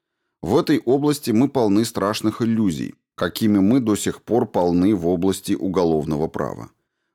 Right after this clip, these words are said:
Мы с плеча разрешаем вопросы, не исследуя фактов. Мы уверяем себя, что известное заведение действительно полезно,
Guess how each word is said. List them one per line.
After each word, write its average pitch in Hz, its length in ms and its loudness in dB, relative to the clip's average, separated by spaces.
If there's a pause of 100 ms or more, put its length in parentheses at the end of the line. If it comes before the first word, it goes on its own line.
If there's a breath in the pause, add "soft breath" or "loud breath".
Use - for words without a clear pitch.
Мы 127 240 4
с 165 80 -6
плеча 123 460 0
разрешаем 104 680 2
вопросы, 95 680 -2
не 110 280 2
исследуя 95 600 0
фактов. - 560 -6 (420)
Мы 104 220 4
уверяем 104 560 2
себя, 87 400 -2
что 95 260 -2
известное 92 600 0
заведение 87 720 0
действительно 104 680 -2
полезно, 78 640 -2